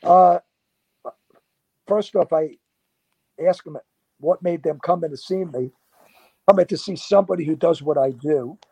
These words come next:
'cause that will give me a little bit of a feel of what's on their mind. And then, as I said,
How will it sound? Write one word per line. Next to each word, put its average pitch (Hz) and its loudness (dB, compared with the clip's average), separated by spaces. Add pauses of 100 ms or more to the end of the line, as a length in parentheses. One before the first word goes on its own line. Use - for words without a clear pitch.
(280)
'cause 156 -4
that 196 4
will 180 2
give 175 -2
me 170 2
a 160 4
little 175 2
bit 165 -4
of 151 -2
a 139 0
feel 160 2
of 135 -2
what's 156 2
on 151 2
their 139 0
mind. 143 -2 (680)
And 180 2
then, 226 4 (120)
as 185 -2
I 190 -4
said, 190 0